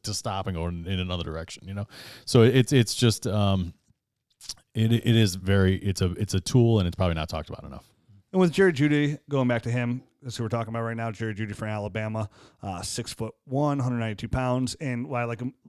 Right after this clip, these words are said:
Speaker 2: CeeDee Lamb slightly better for him. You mentioned his physicality, his lean frame. And I'm s-, I saw some of those drops too. We, we talked about the beginning of the episode. I saw
Speaker 1: Mm-hmm.
Speaker 2: two versus New Mexico State. One hit, somebody had a hand on him.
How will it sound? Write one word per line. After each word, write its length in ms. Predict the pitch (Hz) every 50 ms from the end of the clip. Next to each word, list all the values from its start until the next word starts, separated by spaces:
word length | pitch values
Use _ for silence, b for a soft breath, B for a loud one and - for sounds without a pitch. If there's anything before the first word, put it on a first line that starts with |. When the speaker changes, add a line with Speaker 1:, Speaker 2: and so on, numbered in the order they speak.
| -
Speaker 2:
CeeDee 260 | - - - 151 139
Lamb 180 | 127 120 117 117
slightly 260 | - - 131 127 123
better 200 | 110 117 120 120
for 180 | - - 127 127
him. 100 | 123 131
You 120 | 139 131 131
mentioned 380 | 135 127 127 127 - 123 117
his 220 | 113 127 120 - -
physicality, 760 | - 139 131 - 117 - - 123 120 120 117 120 123 123 120
his 260 | 98 127 127 107 107
lean 220 | 113 117 113 107
frame. 460 | 104 - - 127 123 123 123 127 127 - B B B B B B B B B B B -
And 380 | 139 135 131 127 127 123 135 - _ _ _ _
I'm 180 | - 156 208 247
s-, 160 | - - - 190 - 180 185 190 _ _ -
I 60 | 147
saw 200 | 131 - 165 151
some 160 | 139 - 156
of 40 | 143
those 100 | 147 135
drops 300 | - 143 123 120 113 -
too. 240 | - - 104 98 104 -
We, 60 | 123 120
we 180 | - 147 131
talked 160 | 117 131 120
about 100 | 113 113 113
the 40 | 113
beginning 240 | 117 117 117 113
of 80 | 110 104
the 20 |
episode. 180 | - - 117 110
I 40 | 107
saw 160 | - - 110
Speaker 1:
Mm-hmm. 80 | 110 110
Speaker 2:
two 180 | 107 - 127
versus 200 | 107 120 113 - 123
New 60 | 120
Mexico 320 | 113 107 - - 113 110
State. 320 | - - - 117 113 120 120
One 160 | 117 117 120
hit, 180 | 120 123 131
somebody 200 | - 123 120 117 113
had 80 | 110
a 40 | 107
hand 240 | 95 104 113 113 113
on 140 | 110 110 107
him. 200 | 110 110 113